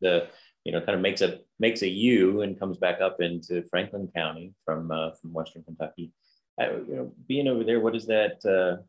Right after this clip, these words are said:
what's that say to you about, uh, Republicans in the General Assembly and even the, the congressman from that region, Jamie Comer, uh, wanting to, to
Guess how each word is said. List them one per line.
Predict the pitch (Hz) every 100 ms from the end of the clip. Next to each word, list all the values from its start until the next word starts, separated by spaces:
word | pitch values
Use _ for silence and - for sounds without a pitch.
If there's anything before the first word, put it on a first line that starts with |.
| _ -
what's | 131
that | 127 -
say | - 104
to | 104 -
you | 90 87 85
about, | 85 80 82 82 80 80 _ 82
uh, | 80
Republicans | 82 90 92 92 87
in | 85
the | 85 -
General | 90 85
Assembly | - 113 120 120 117 104
and | 101
even | 104 107 101
the, | 98 92 -
the | 87 - -
congressman | 110 107 - 82 80
from | 82
that | 82 80 -
region, | 78 85 87 85
Jamie | 87 85 82
Comer, | 95 101 87 85 - _ _ _
uh, | 90 92
wanting | 98 113
to, | 110 107 _
to | -